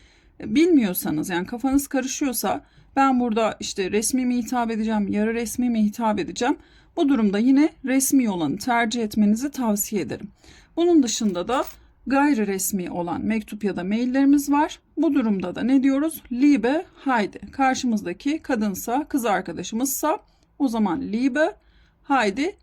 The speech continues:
kişinin ön ismiyle, yani ismiyle hitap ediyoruz. Erkekse "Lieber Peter." Burada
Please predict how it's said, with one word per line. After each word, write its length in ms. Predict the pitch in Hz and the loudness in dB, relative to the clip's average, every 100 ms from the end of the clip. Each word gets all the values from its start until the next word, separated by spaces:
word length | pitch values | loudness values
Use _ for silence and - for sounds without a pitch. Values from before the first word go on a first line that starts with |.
| - _ - | -20 _ -8
kişinin 440 | 277 262 254 381 - | -6 -2 0 -2 -2
ön 180 | 254 233 | -2 0
ismiyle, 580 | 208 - 185 190 262 359 | -2 -4 -4 -4 -4 -2
yani 340 | 240 202 262 | -2 0 -2
ismiyle 480 | 262 - 233 226 185 | -4 -4 -2 -2 -4
hitap 400 | 208 - 269 294 | -6 -2 0 0
ediyoruz. 560 | 285 294 302 320 - - - - - - | 0 0 0 -2 -4 -14 -20 -20 -10 0
Erkekse 720 | 320 311 220 - - 339 403 _ _ 254 | 0 2 -2 -4 -6 -6 -6 _ _ 2
"Lieber 440 | 277 220 226 311 - _ | 2 4 0 -2 -6 _
Peter." 420 | - 233 233 214 - _ _ _ _ _ - | -2 -2 -2 -8 -8 _ _ _ _ _ -2
Burada 400 | 262 202 302 | 0 0 -2